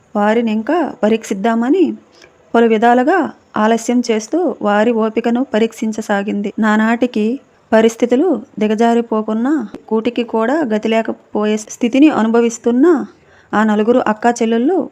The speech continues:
పట్టు వదలని విక్రమార్కుల్లా వైభవలక్ష్మి వ్రతాన్ని చేస్తూనే ఉన్నారు. కొంతకాలానికి వైభవలక్ష్మికి ఆ నలుగురు అక్కా చెల్లెళ్ళపై జాలి కలిగి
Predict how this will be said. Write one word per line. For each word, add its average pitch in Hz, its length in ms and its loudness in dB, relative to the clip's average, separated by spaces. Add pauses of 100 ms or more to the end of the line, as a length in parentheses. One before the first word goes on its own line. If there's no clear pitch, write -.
పట్టు 214 240 0
వదలని 233 380 0
విక్రమార్కుల్లా 233 760 -2 (320)
వైభవలక్ష్మి 233 680 2
వ్రతాన్ని 233 640 0 (120)
చేస్తూనే 233 480 -2
ఉన్నారు. 214 500 -4 (480)
కొంతకాలానికి 262 960 2 (200)
వైభవలక్ష్మికి 247 840 2 (120)
ఆ 214 60 -2
నలుగురు 226 380 2
అక్కా 240 400 0
చెల్లెళ్ళపై 233 520 2
జాలి 226 280 2
కలిగి 240 460 2